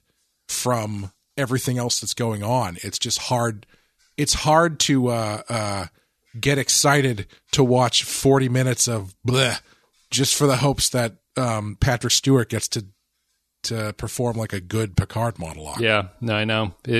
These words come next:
Speaker 2: it, you didn't feel the, when he sits down in the chair, I think you're supposed to feel that that's a big moment for him, and it, it just, it, it's, it just shows hints of what could have been in that moment,
Speaker 1: You know,
Speaker 2: I think.
Speaker 1: you know what,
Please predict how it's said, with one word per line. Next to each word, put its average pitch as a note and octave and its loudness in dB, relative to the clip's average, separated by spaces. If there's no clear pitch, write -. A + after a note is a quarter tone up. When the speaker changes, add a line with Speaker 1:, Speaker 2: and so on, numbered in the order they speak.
Speaker 2:
it, B2+ -2
you A#2 0
didn't A#2 0
feel A#2 2
the, A#2 0
when A2+ 0
he A2 0
sits - 0
down C3 2
in A#2+ 0
the A2 0
chair, A#2 2
I G2+ 0
think G#2+ -2
you're G#2+ 2
supposed - 0
to A2+ -2
feel A2 0
that G#2 -2
that's G#2+ -2
a G#2 -10
big G#2+ -4
moment A#2 0
for C#3 2
him, D3 0
and G#2+ 0
it, G#2 0
it A#2 2
just, - -2
it, A2 -4
it's, C3 0
it D#3 2
just C#3+ 2
shows C3 -2
hints B2+ -2
of A2+ -2
what G#2 -2
could B2 -4
have G#2 -6
been F#2 -6
in B2 -4
that G2+ -2
moment, G2+ -2
Speaker 1:
You G#3+ 2
know, D#4 6
Speaker 2:
I - 2
think. D3+ -4
Speaker 1:
you G3+ 6
know C4 2
what, B3 0